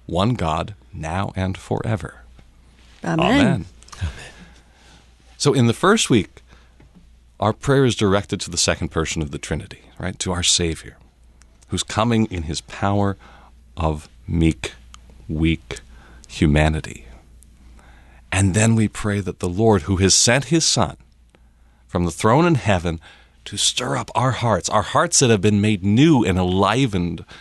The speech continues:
Speaker 1: by the preaching of his word, that we might be made ready by the, by the perpetual advent,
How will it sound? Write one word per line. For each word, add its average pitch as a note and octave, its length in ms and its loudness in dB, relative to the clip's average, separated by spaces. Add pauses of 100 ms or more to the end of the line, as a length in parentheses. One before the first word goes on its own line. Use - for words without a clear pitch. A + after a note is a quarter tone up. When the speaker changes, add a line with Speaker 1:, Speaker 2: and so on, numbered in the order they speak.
Speaker 1:
by F2+ 120 -8
the F2+ 100 -6
preaching B2 460 -2
of F2+ 100 -2
his F#2+ 220 -4
word, F#2+ 440 0 (640)
that A2 140 0
we C3 180 6
might A#2+ 220 4
be A#2 120 2
made A2 240 4
ready C3 500 0 (1300)
by G2+ 220 0
the, F#2 380 0 (200)
by F#2 100 -4
the F#2 120 -4
perpetual - 800 -4
advent, C#2+ 640 -10